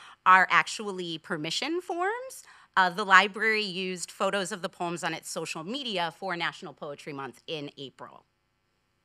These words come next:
So, um, for the third iteration, um, that was the following year, the lesson was expanded even further. Uh, this time, students completed a finished drawing based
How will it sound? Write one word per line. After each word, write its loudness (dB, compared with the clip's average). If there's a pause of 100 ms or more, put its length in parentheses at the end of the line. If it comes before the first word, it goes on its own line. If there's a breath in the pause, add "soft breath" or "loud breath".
(1200 soft breath)
So, 0
um, 2
for -2
the -8
third -4
iteration, -6 (360 loud breath)
um, 8
that 2
was -4
the -2
following -2
year, -8
the -10
lesson 0
was -6
expanded -10
even -10 (100)
further. -16 (600 loud breath)
Uh, 6 (220)
this -6
time, -4 (360 soft breath)
students -8
completed -8
a -8
finished -4
drawing -6 (220)
based -8